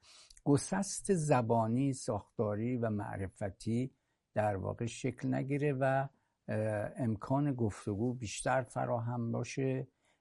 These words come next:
امکان مفاهمه بیشتر فراهم باشه،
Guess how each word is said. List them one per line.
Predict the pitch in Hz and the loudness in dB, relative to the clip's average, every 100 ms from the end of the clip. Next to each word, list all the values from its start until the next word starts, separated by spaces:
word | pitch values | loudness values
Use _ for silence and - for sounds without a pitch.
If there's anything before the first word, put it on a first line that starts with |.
| - | -2
امکان | 110 101 117 127 | -2 0 0 2
مفاهمه | 123 113 - 110 98 101 104 | 2 0 -2 -2 0 0 -2
بیشتر | 98 92 - 110 131 | -4 -6 -4 -4 -2
فراهم | - 139 139 143 156 | -4 -2 0 -2 -2
باشه، | 151 147 170 190 | -4 -2 0 0